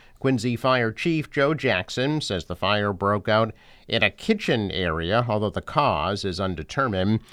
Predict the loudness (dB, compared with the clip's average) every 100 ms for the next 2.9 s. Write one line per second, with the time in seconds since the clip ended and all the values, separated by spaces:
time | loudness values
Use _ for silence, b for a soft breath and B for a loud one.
0 | B -6 2 4 4 0 0 -2 -2 0
1 | 0 0 -4 -4 -2 -2 -2 0 2 0
2 | -2 -4 -4 -2 0 0 0 -2 -4